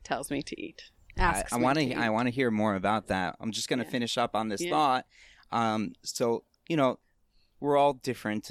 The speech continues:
Speaker 2: and, um, we come together, like you're saying, during these times, and I, I'm, I'm very appreciative of, um, of, of living here and having that, of having that benefits. Thanks for bringing it up,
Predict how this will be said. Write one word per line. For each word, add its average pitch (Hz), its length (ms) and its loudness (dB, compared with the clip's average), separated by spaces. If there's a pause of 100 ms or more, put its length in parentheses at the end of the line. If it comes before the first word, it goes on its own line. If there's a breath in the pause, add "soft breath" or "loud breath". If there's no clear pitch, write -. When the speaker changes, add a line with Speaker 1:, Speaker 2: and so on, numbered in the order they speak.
(140)
Speaker 2:
and, 101 440 -4
um, 104 480 -4
we 113 120 -6
come 120 200 -6
together, 101 420 -4
like 92 200 -6
you're 101 80 -8
saying, 98 260 -4
during 98 200 -4
these 87 140 -8
times, 95 240 -6
and 101 260 -4
I, 113 100 -2 (140)
I'm, 113 240 -4
I'm 110 140 -6
very 120 180 0
appreciative 104 680 -4 (560 soft breath)
of, 98 380 -2
um, 98 480 -2 (920)
of, 98 180 -4
of 101 260 -6
living 110 340 -2
here 98 200 -4
and 95 100 -2
having 92 420 -6
that, 87 240 -6 (200)
of 87 140 -12
having 92 340 -6
that 82 160 -8
benefits. 87 480 -10 (140)
Thanks 104 160 -6
for 80 100 -6
bringing 80 300 -8
it 80 100 -10
up, - 80 -12